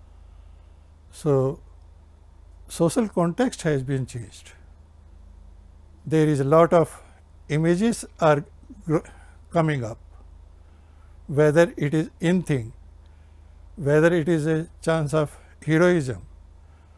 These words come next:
or some other symbols are being associated. So,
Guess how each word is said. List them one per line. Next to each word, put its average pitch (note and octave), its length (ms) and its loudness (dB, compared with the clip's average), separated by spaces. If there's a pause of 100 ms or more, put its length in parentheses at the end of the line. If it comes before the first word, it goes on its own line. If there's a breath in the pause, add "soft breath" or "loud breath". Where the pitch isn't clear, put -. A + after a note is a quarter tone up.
(420 soft breath)
or D3+ 360 2 (480)
some D3+ 380 -4
other F3+ 340 2 (960)
symbols D#3 520 -2 (140)
are C#3+ 160 4
being C#3 300 -4
associated. D3+ 720 -4 (1120 soft breath)
So, C#3 400 -2